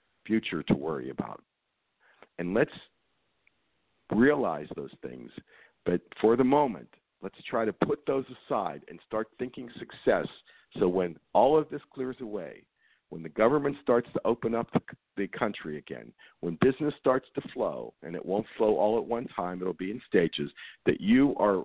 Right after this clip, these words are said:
ready, able, you've thought it through, and you are prepared to put yourself in a position where you're going to start working your way to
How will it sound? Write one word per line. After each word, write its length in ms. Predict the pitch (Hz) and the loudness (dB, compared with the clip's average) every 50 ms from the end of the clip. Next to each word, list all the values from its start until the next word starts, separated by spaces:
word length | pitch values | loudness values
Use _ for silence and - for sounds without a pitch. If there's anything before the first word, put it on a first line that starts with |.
| - - | -6 -8
ready, 460 | 82 87 101 110 117 135 147 165 170 - _ _ _ _ _ _ _ _ _ _ - | -2 0 2 2 2 0 -4 -8 -10 -16 _ _ _ _ _ _ _ _ _ _ -4
able, 460 | 110 120 120 110 127 131 135 147 - _ _ _ _ _ _ | -4 -4 -4 -2 -4 -4 -4 -6 -10 _ _ _ _ _ _
you've 220 | - 95 - 120 - - | -12 -12 -12 -12 -2 2
thought 180 | 120 120 135 147 | 4 4 4 2
it 80 | - - - | 0 -4 -6
through, 320 | - 123 113 110 113 113 107 - _ _ _ - | -2 0 2 2 2 0 -2 -8 _ _ _ -12
and 140 | 82 90 95 | -8 -4 2
you 140 | 117 131 | 2 4
are 120 | 135 131 131 - | 4 4 2 0
prepared 680 | - 123 - - - 156 151 - 98 85 76 69 - - _ _ _ _ _ _ _ - | -2 -4 -2 -2 -4 -4 -2 -4 -6 -8 -10 -12 -16 -20 _ _ _ _ _ _ _ -16
to 80 | 80 - - | -12 -8 -6
put 180 | - - - - | -6 -6 -6 -10
yourself 420 | 160 143 - - 123 104 107 104 _ - | -12 -12 -8 -6 -6 -6 -6 -8 _ -10
in 160 | 104 113 131 | -8 -6 -4
a 40 | - | -4
position 640 | - - 151 131 131 131 110 - - 71 71 69 64 - - - _ _ _ _ | -2 -4 -4 -4 -4 -6 -6 -6 -10 -14 -16 -16 -18 -20 -20 -20 _ _ _ _
where 120 | - 92 | -2 -2
you're 300 | 92 92 101 110 110 98 | -2 0 2 2 2 2
going 240 | - 104 107 101 92 | 2 2 0 2 0
to 100 | 87 98 95 - | -2 -6 -6 0
start 300 | - 117 120 113 - - | 2 4 4 4 2 2
working 340 | 107 113 113 - 123 113 | 0 0 0 -2 -6 -8
your 140 | 104 101 101 | -6 -6 -4
way 180 | 98 104 104 101 | -2 -2 -2 -4
to 180 | 101 - 98 | -6 -8 -12